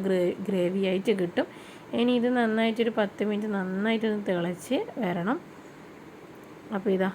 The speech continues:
തിള വരുന്നുണ്ട് കേട്ടോ. നമ്മുടെ ഈ ഒരു റെസിപ്പി നിങ്ങൾക്ക് എല്ലാവർക്കും ഇഷ്ടമാവുകയാണെങ്കിൽ നിങ്ങൾ തീർച്ചയായും നമ്മളെ ചാനൽ സബ്സ്ക്രൈബ് ചെയ്യണം. പിന്നെ ഇത് നിങ്ങൾ ഈ ഒരു റെസിപ്പി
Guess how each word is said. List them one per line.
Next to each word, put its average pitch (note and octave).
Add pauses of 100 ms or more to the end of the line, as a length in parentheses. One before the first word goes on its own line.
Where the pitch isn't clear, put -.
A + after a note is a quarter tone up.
(180)
തിള F3+
വരുന്നുണ്ട് F3+
കേട്ടോ. E3+ (1400)
നമ്മുടെ A#3 (100)
ഈ - (140)
ഒരു A#3+ (200)
റെസിപ്പി G#3
നിങ്ങൾക്ക് G3+
എല്ലാവർക്കും F#3+
ഇഷ്ടമാവുകയാണെങ്കിൽ F3+
നിങ്ങൾ F3 (540)
തീർച്ചയായും G3
നമ്മളെ F3
ചാനൽ F3 (100)
സബ്സ്ക്രൈബ് F#3
ചെയ്യണം. F3
പിന്നെ F3+
ഇത് F#3+ (120)
നിങ്ങൾ F3 (160)
ഈ F#3+ (100)
ഒരു F#3+ (580)
റെസിപ്പി G3